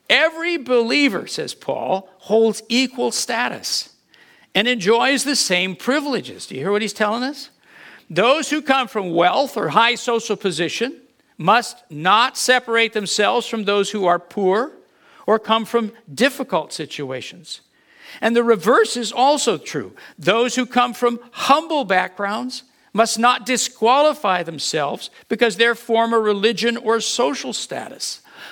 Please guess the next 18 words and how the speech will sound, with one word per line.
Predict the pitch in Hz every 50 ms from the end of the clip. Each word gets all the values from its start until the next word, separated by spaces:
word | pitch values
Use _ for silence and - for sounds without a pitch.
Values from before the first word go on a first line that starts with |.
| -
Look, | 202 202 202 208 - _
you've | 196 190 262 277
got, | 294 269 233 233 - - _ _ - 143
Paul | 180 220 262 302 294
says, | - 240 214 202 - - - - - _ _ _
not | 185 214 240 262
only | 277 262 233 208
do | 190 196
you | 190
have | 185 160
Jews | 135 170 220 247 254 254 190 175
and | 170 143
Greeks, | 147 240 302 311 277 240 - 226 - - - _ _ _ _
he | - 233 226
says | - 214 208 185 147 214
you've | 269 254
got | - 214 185 175 185 - - _ _ _
slaves | _ - - - 196 196 196 214 220 220 220 208 - -